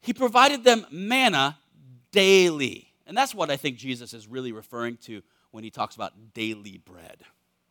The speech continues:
He provided for them. They were allowed to collect the manna enough for their daily needs. If they collected more than that,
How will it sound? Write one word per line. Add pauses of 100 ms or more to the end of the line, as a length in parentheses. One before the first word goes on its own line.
(920)
He
provided
for
them. (160)
They
were
allowed
to (100)
collect (500)
the
manna
enough (1400)
for
their
daily (640)
needs. (1500)
If
they
collected
more
than
that,